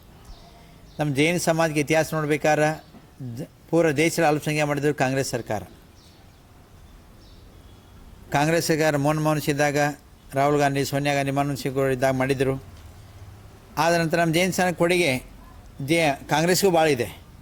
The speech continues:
ಇತಿಹಾಸಗಳು ನೋಡ್ಬೇಕಾದ್ರೆ ಅದಕ್ಕೆ ಚಿನ್ಗಿನೆಲ್ಲ ಕೊಟ್ಟು ಕಾಂಗ್ರೆಸ್ ನಮ್ಮ ಜೈನ ಗುರುಗಳು ಕೊಟ್ಟಿದ್ರು. ಅದೇ ಪ್ರಕಾರ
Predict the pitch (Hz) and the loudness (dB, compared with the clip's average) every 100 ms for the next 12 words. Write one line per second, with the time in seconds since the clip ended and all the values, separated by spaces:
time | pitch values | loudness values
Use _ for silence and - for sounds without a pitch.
0 | - 143 165 156 165 160 156 165 160 156 | -6 0 0 2 0 0 0 0 0 0
1 | 131 135 - 160 156 156 151 151 147 135 | -2 -4 -4 -2 -2 0 0 -2 -2 -2
2 | 143 147 139 135 135 131 147 143 131 135 | 0 0 0 -2 -2 -2 -2 0 0 0
3 | 143 139 131 131 135 143 - - - - | 0 -2 -2 -2 -4 -8 -18 -20 -20 -20
4 | - - - - - - - - 135 170 | -20 -20 -20 -20 -20 -20 -18 -6 0 0
5 | 165 165 175 | 0 0 2